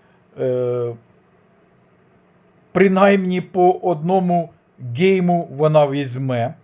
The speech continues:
Так що вже точно не буде шість нуль, шість нуль. Як мінімум шість один, шість два десь буде. Але навряд чи набагато більше.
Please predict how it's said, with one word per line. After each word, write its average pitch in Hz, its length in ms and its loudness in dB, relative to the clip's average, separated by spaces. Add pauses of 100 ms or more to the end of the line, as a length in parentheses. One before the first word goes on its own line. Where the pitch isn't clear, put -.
(360)
Так 175 200 2
що - 340 -2
вже 160 320 -2 (880)
точно 190 460 0
не 165 140 0
буде 175 360 2
шість 175 340 -10
нуль, 185 260 0 (180)
шість - 340 -12
нуль. 120 200 -4 (580)
Як 165 160 -4
мінімум 196 440 2
шість 190 340 -4
один, 170 300 0
шість 156 320 -6
два 190 360 2 (220)
десь 151 260 -4
буде. 123 380 -8 (440)
Але 190 480 4 (1300)
навряд 185 560 0
чи 196 180 -6
набагато 165 520 0
більше. 101 400 -16